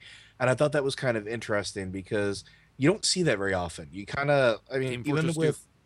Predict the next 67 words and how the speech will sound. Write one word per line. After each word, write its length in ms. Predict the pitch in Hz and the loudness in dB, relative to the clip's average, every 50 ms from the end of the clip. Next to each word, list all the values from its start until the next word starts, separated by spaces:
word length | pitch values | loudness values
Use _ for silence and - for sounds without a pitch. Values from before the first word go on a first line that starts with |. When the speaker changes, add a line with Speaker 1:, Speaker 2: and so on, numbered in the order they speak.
| _ _ _ _ _ _ _ _ _ _ _ - | _ _ _ _ _ _ _ _ _ _ _ 2
Speaker 2:
two. 60 | 139 | 4
Speaker 1:
eh, 80 | 139 120 | 4 6
eh, 60 | 127 139 | 6 6
well, 180 | 127 117 113 | 6 6 6
Team 160 | - - 127 | 4 0 -6
Speaker 2:
Team 40 | 113 | -2
Speaker 1:
Fortress 280 | - 117 110 - 107 120 | 0 0 0 0 -2 -4
Speaker 2:
Fortress 240 | 135 - - 143 117 | -4 -2 -2 -2 -2
Speaker 1:
two, 40 | |
Speaker 2:
two. 60 | 104 98 | -2 -4
Speaker 1:
sure, 360 | - - 151 131 98 87 - _ _ _ _ _ - | -4 -2 0 0 0 -2 -4 _ _ _ _ _ -8
but 100 | 110 107 | -6 -4
name 160 | 107 110 107 | -2 -2 0
another 220 | 107 110 113 110 107 | 2 2 2 0 0
one. 320 | 104 - - 139 175 151 - 135 135 | -6 -8 -10 -10 -10 -10 -10 -12 -16
Speaker 2:
<laughs> 0 | - - - - - - | -16 -18 -20 -14 -4 -2
Okay, 140 | 147 143 | 0 2
well, 80 | 127 110 | 2 2
I'm 160 | 117 135 143 | 2 0 0
just 140 | 127 113 - | 0 0 2
saying, 320 | 147 147 120 101 104 110 | 2 2 0 0 -6 -6
Team 160 | - 135 143 131 | -4 -4 -2 -2
Fortress 260 | 139 131 - 117 104 | -2 -2 -2 -4 -6
two 160 | - 147 143 | -4 -4 -2
did 220 | 123 120 127 127 | 0 0 0 0
it, 100 | 127 107 | 0 2
Speaker 1:
Yeah. 100 | - - | 2 2
Speaker 2:
did 100 | 127 120 | 2 2
it 220 | 120 113 110 104 101 | -2 -4 -6 -8 -8
a 80 | 104 | -10
long 360 | 104 104 107 123 143 143 135 113 | -8 -6 -2 0 0 0 0 -2
time 260 | 123 131 139 156 151 | -4 -2 -2 0 2
Speaker 1:
They 60 | 151 | 2
Speaker 2:
ago, 100 | 143 143 | 4 6
Speaker 1:
did 100 | 151 143 127 | 6 6 4
it, 60 | - - | 4 0
Speaker 2:
and 240 | - 135 127 117 117 | -2 -2 -2 -2 -2
Speaker 1:
and 120 | 135 135 | 0 2
they 60 | 139 131 | 4 6
Speaker 2:
did 60 | 127 | 6
Speaker 1:
did 140 | 135 123 123 | 6 6 4
Speaker 2:
it 20 | |
Speaker 1:
a 200 | 117 110 101 90 _ - | 4 2 0 -4 _ -6
damn 240 | 117 113 120 123 | -2 0 0 0
good 160 | 117 117 120 113 | 2 0 0 2
job. 180 | 117 131 143 | 4 6 8
Speaker 2:
beautifully, 380 | 143 139 131 117 - 113 107 104 | 8 8 6 4 0 -4 -4 -2
yeah. 320 | 107 113 127 135 117 95 - - - - - | 0 0 0 0 0 -2 -6 -12 -16 -14 -8
So, 420 | - - 139 127 123 120 117 - - - - | -2 2 4 4 6 4 4 0 -4 -6 -2
no, 180 | 160 151 151 151 | 2 4 6 8
no, 120 | 147 139 127 | 8 6 6
I'm 100 | 123 135 | 6 4
Speaker 1:
But 40 | 147 | 2
Speaker 2:
not, 60 | 139 | 2
Speaker 1:
then 140 | 139 135 135 - | 2 -2 -4 -2
Speaker 2:
I'm 140 | 135 131 | 0 2
not 160 | 147 151 147 - | 2 2 2 2
saying 160 | 147 135 120 | 0 -2 -2
this 140 | 127 120 - | -2 -4 -4
is 100 | 107 98 | -4 -4
bad. 280 | 101 127 160 131 101 | -2 0 0 0 0
I'm 100 | 104 101 | -2 -4
saying 220 | 107 - 120 113 104 | -4 -6 -6 -6 -6
it's 140 | 98 - | -8 -10
good. 440 | - - 120 113 131 135 127 - 113 | -10 -10 -2 2 4 6 6 6 4
Speaker 1:
No, 60 | 107 | 2
Speaker 2:
More, 460 | 113 127 131 135 147 156 147 127 120 | 0 0 2 4 4 4 4 2 0